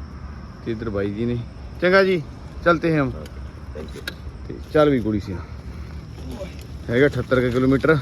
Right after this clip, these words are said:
Speaker 1: ਤੇ ਪਹੁੰਚਾਂਗੇ ਅੱਜ ਮੰਜ਼ਿਲ ਤੇ। ਮਿੱਤਰੋ, ਲਗਭਗ ਸਵਾ ਘੰਟਾ ਹੋ ਗਿਆ ਚੱਲਦਿਆਂ ਨੂੰ ਤੇ ਕੰਨਿਆ ਕੁਮਾਰੀ ਜਿਹੜੀ ਰਹਿ ਗਈ ਆ ਉਨਾਹਠ ਕਿਲੋਮੀਟਰ ਇੱਥੇ ਐਨ ਐਚ ਸਿਕਸਟੀ ਸਿਕਸ ਰੋਡ ਤੇ ਆਪਾਂ ਚੱਲਦੇ ਆਉਂਦੇ ਆ।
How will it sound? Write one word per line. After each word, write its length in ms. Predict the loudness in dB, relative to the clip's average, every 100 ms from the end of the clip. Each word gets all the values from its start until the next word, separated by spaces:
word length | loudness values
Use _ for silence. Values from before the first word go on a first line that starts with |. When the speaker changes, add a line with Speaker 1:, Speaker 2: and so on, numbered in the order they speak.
| 0 -6
Speaker 1:
ਤੇ 80 | -4 0
ਪਹੁੰਚਾਂਗੇ 420 | 2 4 2 2
ਅੱਜ 140 | -4 -8 -10 -12 -12 -12 -12 -14 -12 0
ਮੰਜ਼ਿਲ 340 | 4 4 2
ਤੇ। 140 | -2 -6 -6 -4
ਮਿੱਤਰੋ, 380 | 2 4 4 2 -4 -4 -4 -4 -4 -4 -4 -4 -4 -4 -2 2
ਲਗਭਗ 640 | 2 2 2 4 6 4
ਸਵਾ 320 | 4 4 4
ਘੰਟਾ 320 | 4 2 2
ਹੋ 100 | 4
ਗਿਆ 100 | 4
ਚੱਲਦਿਆਂ 360 | 2 2 2 4
ਨੂੰ 380 | 4 2 0 0 0 4 4 4 2 4
ਤੇ 100 | 6
ਕੰਨਿਆ 500 | 6 2 2 2 2
ਕੁਮਾਰੀ 360 | 2 2 2
ਜਿਹੜੀ 220 | 0 0 0
ਰਹਿ 200 | 0 0
ਗਈ 160 | 0
ਆ 140 | -2 -2
ਉਨਾਹਠ 500 | -4 -2 0 0 0
ਕਿਲੋਮੀਟਰ 720 | -2 -2 0 0 -2 -4 -6
ਇੱਥੇ 280 | -6 -6 -8 -8 -4
ਐਨ 240 | -2 0
ਐਚ 200 | -2 -2
ਸਿਕਸਟੀ 420 | -6 -6 -4 -4
ਸਿਕਸ 320 | -4 -6 -6
ਰੋਡ 280 | -2 0 0
ਤੇ 120 | 0
ਆਪਾਂ 180 | 0 0
ਚੱਲਦੇ 360 | 0 0 2 2
ਆਉਂਦੇ 240 | 2 0
ਆ। 140 | 0